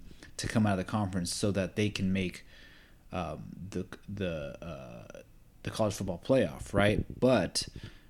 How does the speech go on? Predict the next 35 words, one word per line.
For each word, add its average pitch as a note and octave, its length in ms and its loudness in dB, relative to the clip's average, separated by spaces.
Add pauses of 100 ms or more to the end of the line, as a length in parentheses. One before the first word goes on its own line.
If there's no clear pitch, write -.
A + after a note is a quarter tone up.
(220)
the G#2+ 80 0
teams A2 320 8
are G#2+ 80 6
so A2 500 6
evenly A2 440 6
matched. G#2 460 4
Like, F#2 140 2
today G#2+ 260 4
you G2 160 4
had F2+ 300 2 (460)
seventh G#2+ 800 4
ranked G#2 580 2
Washington G2+ 640 2
and F2+ 240 2
eighth G2+ 260 0
ranked G2 380 -2 (180)
Oregon, F#2 640 2
and F2+ 340 -4
Oregon G2 400 2
loses. D#2+ 360 -6
So G2+ 100 -2
now F#2+ 220 2
Oregon, G2+ 540 6 (120)
with G2+ 140 0
that F#2+ 240 2
loss, F#2 360 -2
they're G2+ 240 2
out F#2+ 200 -2
of F2+ 40 -2
the, E2+ 200 -2 (160)
the - 80 2
college - 260 4
football F2 240 6
playoff F#2 320 4
probably, F#2 560 4